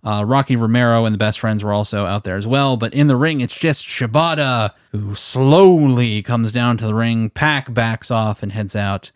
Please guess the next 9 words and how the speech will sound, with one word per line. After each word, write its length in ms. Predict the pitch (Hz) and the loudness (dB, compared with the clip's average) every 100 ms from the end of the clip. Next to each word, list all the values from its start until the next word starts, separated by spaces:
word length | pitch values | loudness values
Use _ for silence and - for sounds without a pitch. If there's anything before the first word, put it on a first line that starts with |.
| _ _ | _ _
into 260 | 92 - 107 | -10 -6 -8
the 80 | 92 | -6
crowd, 640 | - 131 127 123 113 101 - | 0 0 2 2 0 -2 -4
bell 200 | 110 98 | -4 -2
hammer 320 | 104 101 98 | -4 -6 -6
in 100 | 95 | -8
hand. 560 | 110 131 120 110 104 - - | -4 -2 0 0 -2 -6 -10
So 200 | - 113 | -4 -2
Shibata, 760 | - 120 180 196 175 190 226 | 0 2 4 4 2 0 -2